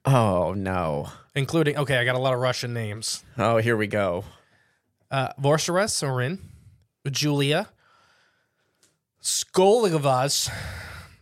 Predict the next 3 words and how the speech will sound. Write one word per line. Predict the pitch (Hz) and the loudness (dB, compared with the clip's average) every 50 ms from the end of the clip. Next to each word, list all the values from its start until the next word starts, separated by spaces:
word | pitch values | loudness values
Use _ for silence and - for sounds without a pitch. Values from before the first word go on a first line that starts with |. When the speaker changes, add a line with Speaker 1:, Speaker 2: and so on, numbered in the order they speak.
| _ _ - | _ _ -8
Speaker 2:
Enlina | 139 135 131 135 139 143 147 139 123 117 113 - _ _ _ _ _ _ _ _ | -4 -2 -2 0 0 0 0 -2 -2 -4 -6 -8 _ _ _ _ _ _ _ _
Skorkian, | - - - - - 147 147 147 - - 127 117 113 110 110 107 - - - _ _ _ _ _ _ _ _ _ _ _ - | -8 -8 -8 -6 -2 0 0 0 0 -2 -4 -4 -4 -4 -4 -6 -10 -12 -20 _ _ _ _ _ _ _ _ _ _ _ -6
Asolia | 123 - - - 175 175 175 165 156 147 139 127 | -6 -4 -2 0 0 2 2 4 4 2 2 0